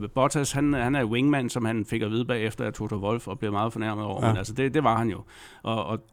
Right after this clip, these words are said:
Speaker 1: i det øjeblik, som, øh, Ferrari, de kaster det første, øh,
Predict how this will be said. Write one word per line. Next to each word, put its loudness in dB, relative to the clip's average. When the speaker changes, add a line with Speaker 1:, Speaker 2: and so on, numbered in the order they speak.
Speaker 1:
i 0
det 6
øjeblik, 6
som, 2
øh, 2
Ferrari, 2
de -2
kaster -2
det -4
første, -2
øh, -6